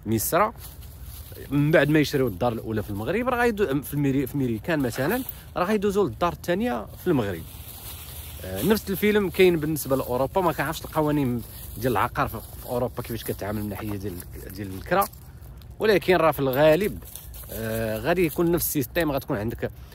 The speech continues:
exposure للاورو، والاورو افضل من الدرهم من الناحيه الاقتصاديه في المستقبل، والفلوس دي-، ديال الكرا غادي، غادي تاخذهم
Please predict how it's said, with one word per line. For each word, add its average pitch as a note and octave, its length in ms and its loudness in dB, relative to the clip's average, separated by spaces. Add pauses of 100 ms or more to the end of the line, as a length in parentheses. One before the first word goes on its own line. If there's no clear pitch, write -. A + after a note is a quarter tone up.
(140)
exposure B2+ 540 0
للاورو، B2 480 0
والاورو C#3+ 360 -2
افضل A#2+ 380 -2
من A2 180 -4
الدرهم G#2+ 440 -4 (140)
من A#2+ 80 -4
الناحيه A2+ 240 -2
الاقتصاديه G2 460 -8
في G2+ 100 -14
المستقبل، C3+ 500 -4 (560)
والفلوس G3 440 2
دي-، C3+ 140 -2
ديال E3+ 260 4
الكرا F#3+ 260 4
غادي، F3 320 4
غادي D3+ 220 0
تاخذهم E3+ 560 0